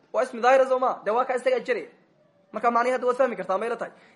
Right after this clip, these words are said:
Ismi dhaahiri bicayni wixii looga jeedo waa fahamtaa, mayla tahay. Ismi dhaahiri oo keliya, tusaale, sow Zay-, sow asad, ismi dhaahira maa?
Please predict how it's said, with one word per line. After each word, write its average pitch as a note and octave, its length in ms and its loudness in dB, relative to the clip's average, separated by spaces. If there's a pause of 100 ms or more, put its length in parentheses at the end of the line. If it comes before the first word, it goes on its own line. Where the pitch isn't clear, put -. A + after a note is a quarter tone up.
Ismi B3 320 -6
dhaahiri C4 340 6
bicayni B3 400 -2
wixii B3 200 -12
looga A#3 200 0
jeedo A#3+ 180 -4
waa A3+ 80 2
fahamtaa, G3 280 0
mayla A3 180 -2
tahay. D#3 180 -6 (340)
Ismi C4 300 -2
dhaahiri C4 320 6
oo C4+ 200 8
keliya, A#3+ 340 2 (100)
tusaale, G#3+ 460 6 (240)
sow C#4+ 260 0
Zay-, G#3+ 300 2
sow B3+ 200 2
asad, G3 300 -2 (280)
ismi A3+ 220 -4
dhaahira B3 280 8
maa? A3 240 4